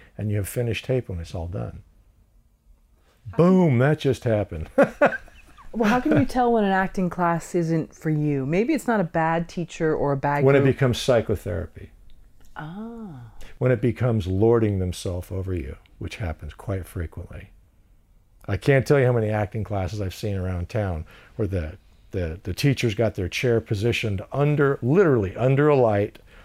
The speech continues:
Speaker 1: maybe elevated a little bit, eh, you know, and it, all under the guise of, "Well, you know, I wanna be able to see you and be able to talk to everybody and see them." Cool story, bro. Cool story, right? You could easily do that by standing up and walking around too,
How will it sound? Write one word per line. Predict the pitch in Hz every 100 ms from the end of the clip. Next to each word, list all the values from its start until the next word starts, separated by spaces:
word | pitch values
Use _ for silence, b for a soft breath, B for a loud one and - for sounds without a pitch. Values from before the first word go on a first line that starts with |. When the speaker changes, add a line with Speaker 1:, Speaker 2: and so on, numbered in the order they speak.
| b b
Speaker 1:
maybe | 117 117 135 127
elevated | 127 127 123 120
a | 113
little | 113 110 110
bit, | 110 110 117 _ b b b b b -
eh, | - -
you | 220 233
know, | 139 101 90 - -
and | 135
it, | 139
all | - 143 175
under | 170 147
the | 143
guise | 131 120 113
of, | 107
"Well, | 151 151
you | 110 101
know, | 95
I | 98
wanna | 107 113
be | 110
able | 107
to | 101
see | - - 135 127
you | 117 117 120 104
and | 95
be | 107
able | 110 98
to |
talk | - 117 110 -
to |
everybody | 113 107 110 98
and | 95
see | - 113
them." | 104 107 104 110 - _ _ _ _ _
Cool | - - 123
story, | 98 - 107 90
bro. | 80 - - - _ _ _ _ _ _ - _ _ _ _ _
Cool | - 113
story, | - 113 101 90 - - - -
right? | 98 104 - -
You | 120
could | 113
easily | 113 131 120 110
do | 107 107
that | 107 113
by | 101
standing | 95 110 104 104
up | 104
and | 98
walking | 104 101 110
around | 104 139 175 95
too, | - 87 87